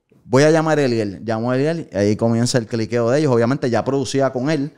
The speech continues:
Y entonces me dice, "Pues papi, tranquilo, que nos vamos esta semana, que te vas con nosotros." Y volvimos de nuevo. Vamos a brincar esa parte y vamos a la parte de, obviamente, de, de, de, de la separación del dúo.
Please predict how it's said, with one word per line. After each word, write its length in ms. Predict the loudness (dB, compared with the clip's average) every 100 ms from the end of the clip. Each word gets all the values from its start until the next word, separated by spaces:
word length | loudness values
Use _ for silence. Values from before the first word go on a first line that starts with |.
| _ _ _
Y 120 | -2
entonces 300 | 0 0 -4
me 60 | -4
dice, 160 | -2 -2
"Pues 100 | -2
papi, 220 | 0 0
tranquilo, 320 | 0 0 0
que 60 | 2
nos 80 | 0
vamos 160 | -2
esta 160 | -4 -4
semana, 280 | -4 -2 -2
que 80 |
te 60 | 0
vas 120 | 0
con 120 | -2
nosotros." 460 | -6 -6 -6 -6 -10 -16 _ _ -6
Y 80 | 0
volvimos 440 | 2 4 4 4
de 140 | -2
nuevo. 380 | -6 -8 -12 -14 _ _ _ _ _ _ _ _
Vamos 280 | 0 2 4
a 40 | 4
brincar 380 | 2 0 0
esa 200 | -2 -2
parte 300 | -4 -4 -2
y 20 | -2
vamos 220 | -2 -2
a 40 |
la 120 | -4
parte 240 | -4 -6 -2
de, 80 | -2
obviamente, 420 | -2 -4 -4 -4
de, 260 | -4 -4
de, 220 | -4 -2 -2
de, 300 | -2 -2 0
de 160 | 0
la 100 | 0
separación 560 | 2 2 2 0 -4 -6
del 160 | -6
dúo. 340 | -6 -4 -4